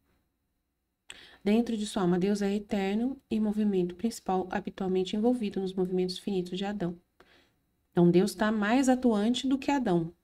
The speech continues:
É isso que tá sendo falado aqui. E constituía o hábito e o movimento de Adão. Entendi.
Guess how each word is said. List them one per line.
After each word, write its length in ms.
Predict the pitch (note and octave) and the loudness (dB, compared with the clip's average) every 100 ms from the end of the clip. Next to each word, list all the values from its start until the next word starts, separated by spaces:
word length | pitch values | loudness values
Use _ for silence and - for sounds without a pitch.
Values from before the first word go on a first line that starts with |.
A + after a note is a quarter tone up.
| _ - | _ -4
É 80 | F3+ | 0
isso 180 | F3+ F3+ | 0 -2
que 60 | |
tá 120 | - A#3+ | -8 -2
sendo 180 | C#4+ | 0
falado 340 | C#4+ D#4+ D4 C4 | 0 0 0 0
aqui. 340 | C#4+ F3+ F3+ - _ _ - - _ _ _ _ | -4 -4 -6 -10 _ _ -20 -20 _ _ _ _
E 60 | - | -6
constituía 840 | - G#3+ G#3+ A3 A3 G#3+ A#3+ B3+ B3 | 4 4 4 2 2 4 4 4 0
o 180 | A#3 A#3 | 0 4
hábito 440 | G#3 G#3+ B3 B3+ | 4 4 2 4
e 60 | B3+ | 4
o 20 | |
movimento 420 | B3 A#3+ B3+ A#3 | 4 4 0 0
de 60 | D4 | -4
Adão. 280 | D4 C#4 A#3+ _ _ _ _ | -2 0 -2 _ _ _ _
Entendi. 440 | - A3 B3 B3 | -6 0 2 0